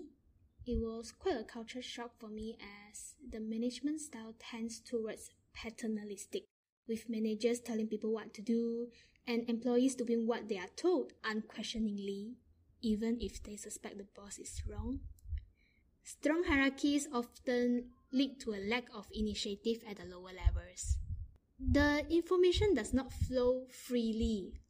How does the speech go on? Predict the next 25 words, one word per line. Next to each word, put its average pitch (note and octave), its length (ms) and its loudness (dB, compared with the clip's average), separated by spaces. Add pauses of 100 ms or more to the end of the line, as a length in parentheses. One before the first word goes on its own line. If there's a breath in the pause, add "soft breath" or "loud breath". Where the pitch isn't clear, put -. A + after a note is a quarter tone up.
around A3+ 320 2
a G#3 40 -2
strong A3+ 360 4
hierarchy, G#3 640 -4
but G#3+ 260 0
follows E4+ 580 6
hierarchical G#3+ 880 2
lines. F#3+ 680 -2 (640 loud breath)
The B3+ 180 0
employees C#4+ 480 8
will G#3 140 4
give B3 220 4 (100)
information A3 560 2
to A#3+ 100 -2
their F3+ 280 -8
boss, A3+ 400 2 (220)
who B3 80 12
will A#3 180 12
then C#4 240 8
pass E4+ 300 8
it E4 140 4
horizontally A#3 720 4
to A#3+ 140 -2
a G3 60 0
counterpart A#3 720 -2